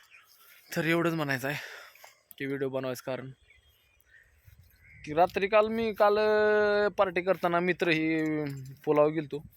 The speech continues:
काल. अं, कोंबड्या बिंबड्या धरताना, कोंबड्या म्हणजे असं पळवून वगैरे धरताना का नाही व्हिडिओ टाकत होतो, पण त्या व्हिडिओला काय झालं का माहीत की त्याला पिवळं शेराच पडायचा. व्हिडिओ टाकला,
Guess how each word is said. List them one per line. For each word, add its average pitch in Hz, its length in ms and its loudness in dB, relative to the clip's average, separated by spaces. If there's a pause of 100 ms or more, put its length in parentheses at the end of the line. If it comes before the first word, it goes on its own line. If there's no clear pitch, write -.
(380)
काल. 123 140 -2 (1120)
अं, 143 280 6
कोंबड्या 160 400 4
बिंबड्या 156 320 2
धरताना, 147 520 4
कोंबड्या 151 380 4
म्हणजे 156 200 0
असं 156 180 2
पळवून 165 380 4
वगैरे 160 340 6
धरताना 156 420 0
का 165 100 0
नाही 139 200 0
व्हिडिओ 220 380 -4
टाकत 226 320 2
होतो, 185 200 -2 (800)
पण 208 100 -8
त्या 233 200 4
व्हिडिओला 240 360 6
काय 240 300 4
झालं 202 220 6
का 214 180 4
माहीत 160 240 2 (800)
की 220 180 -4 (720)
त्याला 196 140 0
पिवळं 247 340 4
शेराच 180 320 4
पडायचा. 123 360 0 (760)
व्हिडिओ 127 360 -6
टाकला, 131 300 -4